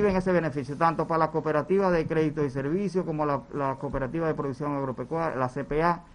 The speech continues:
El caso de, eh, los mercados agropecuarios también, el caso de, de, de acopio, con la, eh, en las placitas también, precios topados, precios, eh, hay, hay precios,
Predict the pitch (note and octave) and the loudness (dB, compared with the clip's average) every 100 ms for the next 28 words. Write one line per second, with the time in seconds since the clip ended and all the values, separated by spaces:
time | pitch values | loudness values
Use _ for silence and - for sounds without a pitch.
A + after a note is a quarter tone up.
0 | - - - C#3+ D3+ - F#3 G3+ F3+ F3 | -20 -20 -10 -4 0 4 4 4 2 4
1 | F3 E3+ D#3 - - - - D#3 D#3+ D#3+ | 4 2 0 -6 -20 -10 0 4 4 4
2 | D#3 E3+ F3 E3+ D#3 E3 D#3+ D3 E3 D#3+ | 4 6 8 6 6 2 0 0 2 2
3 | D3 D3 F3 G3+ G3 D#3 C3 E3+ E3+ F3 | 0 2 4 2 2 -2 0 0 2 2
4 | D#3+ D#3+ C#3+ - - - - - - C#3+ | 2 2 -2 -4 -18 -20 -20 -20 -6 0
5 | D3+ D3 C#3+ C#3+ C#3+ C#3+ C#3+ F3 F#3+ F#3 | 2 2 2 0 2 4 4 8 8 6
6 | A3+ - - - - - C#3 C3+ - C#3 | 0 -4 -12 -20 -12 -4 -2 -2 -4 -10
7 | B2+ - D3+ D3+ D3+ C#3 D#3 G3 G#3 D#3+ | -8 -4 0 0 0 0 0 0 2 0
8 | C#3 D3 G#3+ B3 - - - F#3 F#3+ G3+ | 0 0 -2 -6 -12 -6 0 2 2 0
9 | F#3+ F#3 A#3 B3 B3 - - - - - | 0 2 4 4 0 -6 -20 -20 -20 -12
10 | - F3 F#3+ G3+ F#3+ D#3 D#3 D#3+ F3+ F3 | -2 2 2 2 2 2 2 2 0 0
11 | - F3 F#3 G#3 G3 F#3+ E3+ | 0 0 4 4 4 2 0